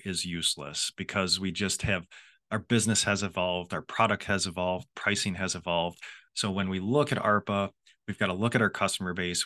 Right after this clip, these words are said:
Do we just have one distinct I C P so we don't need a segment, or do we have different pricing plans, different I C Ps, different demographics that would merit segmenting our customer base to understand the behavior of our customer by using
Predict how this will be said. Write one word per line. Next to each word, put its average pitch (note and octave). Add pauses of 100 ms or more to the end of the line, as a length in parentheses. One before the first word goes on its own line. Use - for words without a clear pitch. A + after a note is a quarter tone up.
(100)
Do G2
we F#2+
just F#2
have E2 (160)
one A#2
distinct G#2+
I G2
C G2+
P A3
so C#3+
we A#2+
don't A#2
need B2+
a A2+
segment, D3+
or B2
do B2
we B2
have A#2
different A2
pricing G2
plans, G2+
different G2+
I F#2+
C G2
Ps, F#2 (380)
different D3
demographics G2+ (640)
that G#2
would G2 (120)
merit G2 (260)
segmenting A2
our F2
customer F2
base E2+
to -
understand F#2
the E2+
behavior F2+
of D#2
our D#2
customer E2+
by E2
using E2